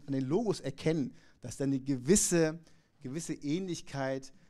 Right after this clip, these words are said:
ähm, vorhanden ist. So sieht die, das H-D-P-Logo aus und so sieht das Logo der Grünen Linkspartei,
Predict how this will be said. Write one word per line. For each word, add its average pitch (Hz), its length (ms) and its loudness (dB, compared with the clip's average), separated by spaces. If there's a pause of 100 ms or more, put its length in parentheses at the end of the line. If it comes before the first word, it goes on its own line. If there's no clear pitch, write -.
(180)
ähm, 127 360 -4
vorhanden 139 520 -4
ist. - 200 -16
So 139 140 -6
sieht 139 160 -10
die, 135 160 -6
das - 120 -14
H-D-P-Logo 175 640 -4
aus 160 280 -4
und 143 100 -8
so 139 100 -8
sieht 143 220 -12
das 127 120 -14
Logo 139 240 -4
der 131 260 0
Grünen 139 360 -2
Linkspartei, 123 640 -6